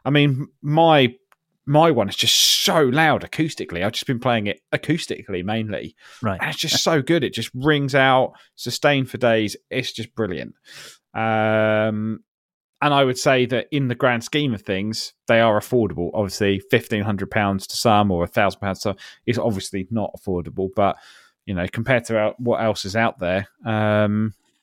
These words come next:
Speaker 2: For the money,
Speaker 1: I think they're great.
Speaker 2: bang
Speaker 1: For
Speaker 2: for
Speaker 1: the
Speaker 2: your
Speaker 1: money.
Speaker 2: buck, what you're getting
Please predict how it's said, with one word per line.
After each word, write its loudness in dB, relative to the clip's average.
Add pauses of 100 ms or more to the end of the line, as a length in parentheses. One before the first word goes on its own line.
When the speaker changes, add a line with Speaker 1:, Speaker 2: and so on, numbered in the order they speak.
Speaker 2:
For 2
the 0
money, -2
Speaker 1:
I -2
think -6
they're -2
great. 2
Speaker 2:
bang -6
Speaker 1:
For -8
Speaker 2:
for 4
Speaker 1:
the 8
Speaker 2:
your 6
Speaker 1:
money. 4
Speaker 2:
buck, -14
what 0
you're 4
getting -6